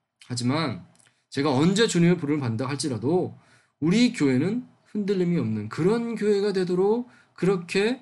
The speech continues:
사역을 하고 싶습니다." 이렇게 고백을 하시더라고요. 그렇죠. 한번 아파 보시니까 그런 생각이 비로소 들었다는 것입니다. 내가 있어야지만 우리 교회가 되는 교회가 아니라 내가 없어도 잘 되는 그런 교회를 만들어야 되겠다. 그게 이제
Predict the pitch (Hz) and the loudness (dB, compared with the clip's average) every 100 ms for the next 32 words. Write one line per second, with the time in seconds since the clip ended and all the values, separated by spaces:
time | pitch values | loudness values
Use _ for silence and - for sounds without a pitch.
0 | _ - 190 170 170 147 135 - - 120 | _ -12 -4 -2 -2 -4 -8 -10 -6 -6
1 | 107 98 87 85 - - _ 240 247 247 | -6 -12 -16 -20 -20 -20 _ -4 -2 -2
2 | 175 139 135 131 147 143 110 90 92 - | -2 0 0 -2 -6 -6 -6 -10 -20 -20
3 | _ _ _ _ _ - 214 - 151 131 | _ _ _ _ _ -2 -2 0 0 0
4 | 208 233 233 127 214 220 175 156 127 123 | -2 0 0 0 0 2 0 0 -2 -2
5 | 180 240 277 _ _ _ _ - 214 240 | -2 -2 -4 _ _ _ _ -4 0 0
6 | 226 220 208 180 175 170 170 143 135 143 | 0 0 2 2 0 0 0 -4 -4 -4
7 | 123 113 107 98 101 - - 123 143 185 | -4 -6 -10 -12 -16 -18 -14 -2 2 2
8 | 190 139 127 220 247 233 180 190 196 240 | 0 -2 2 2 4 2 2 0 2 2
9 | 175 170 170 139 143 143 123 127 123 113 | 2 2 2 0 0 -2 0 0 0 -4
10 | 113 123 90 113 110 87 _ _ - 135 | -4 -6 -10 -12 -12 -14 _ _ -6 -2
11 | 147 196 - 110 120 - 220 214 226 262 | 0 -2 -4 -6 -4 4 4 6 4 4
12 | 277 _ _ _ - 143 143 131 127 123 | -2 _ _ _ -6 -2 0 2 2 0
13 | 151 202 247 240 175 156 170 170 110 117 | 2 2 2 2 0 0 0 -2 -2 -2
14 | 123 107 101 - 95 107 196 254 190 190 | -2 -4 -8 -12 -14 -6 0 0 2 0